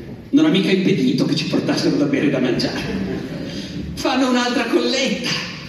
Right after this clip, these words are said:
tirano fuori tutto quello che hanno ancora in tasca, pagano,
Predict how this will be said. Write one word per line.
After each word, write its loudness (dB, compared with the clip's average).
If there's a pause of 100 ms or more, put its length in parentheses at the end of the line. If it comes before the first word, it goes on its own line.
(140)
tirano 0
fuori 0
tutto 0
quello 0
che 0
hanno 2
ancora 2
in 2
tasca, -2 (760)
pagano, -2